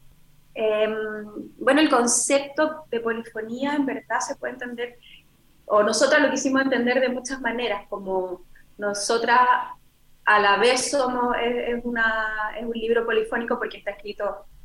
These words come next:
a tres manos o a tres voces, entonces en ese sentido son varias voces co-, que confluyen ahí, pero también en un sentido más amplio, en un sentido más, eh, colectivamente amplio, también hay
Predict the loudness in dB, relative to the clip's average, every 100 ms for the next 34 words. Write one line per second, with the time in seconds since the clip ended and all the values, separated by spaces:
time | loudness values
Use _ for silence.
0 | -16 -8 -6 -6 -6 0 2 2 0 -2
1 | -2 -2 -6 -4 -4 -4 -8 -10 -16 -20
2 | -12 -8 -4 -2 -2 -4 -6 -6 -6 -4
3 | -2 -2 -2 -2 0 0 -4 -6 -10 -12
4 | -10 -8 -6 -4 -4 -6 -6 -14 -8 0
5 | 2 2 0 -2 -2 -4 -4 -10 -12 -14
6 | -6 2 4 6 4 4 4 4 6 6
7 | 6 6 4 2 -2 0 0 0 0 2
8 | 2 4 4 6 6 6 4 0 0 0
9 | 0 -2 -4 -10 -4 -2 2 2 0 -2
10 | -10 -16 _ 2 4 4 2 0 -4 -6
11 | -14 -16 -14 -16 -18 -20 -20 -20 -18 -2
12 | 2 4 6 6 6 4 4 6 4 2
13 | 2 0 2 4 4 4 4 2 0 -6
14 | -8